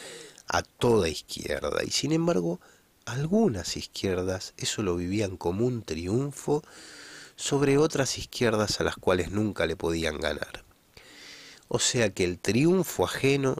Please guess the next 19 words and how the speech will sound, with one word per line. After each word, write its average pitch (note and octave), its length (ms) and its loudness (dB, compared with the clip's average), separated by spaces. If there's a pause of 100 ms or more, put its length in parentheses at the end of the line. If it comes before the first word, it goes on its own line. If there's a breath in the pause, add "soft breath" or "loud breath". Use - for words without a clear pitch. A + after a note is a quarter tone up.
lo F2 160 0
viven G#2 320 4
como F2 240 -4
triunfo G2+ 560 -2
propio G2 540 0
por D#2+ 200 -2
parcialidad E2 680 0
de D#2 120 2
conveniencia. D2+ 1120 -4 (580 loud breath)
Eso G3+ 260 2
es C3 80 0
ser A2 320 4
un F#2 200 -2
miserable E2 840 0
de D2+ 140 -2
mierda, D#2 960 -2 (480 loud breath)
absolutamente D2+ 1500 2
de C#2+ 160 -4
mierda. - 760 -8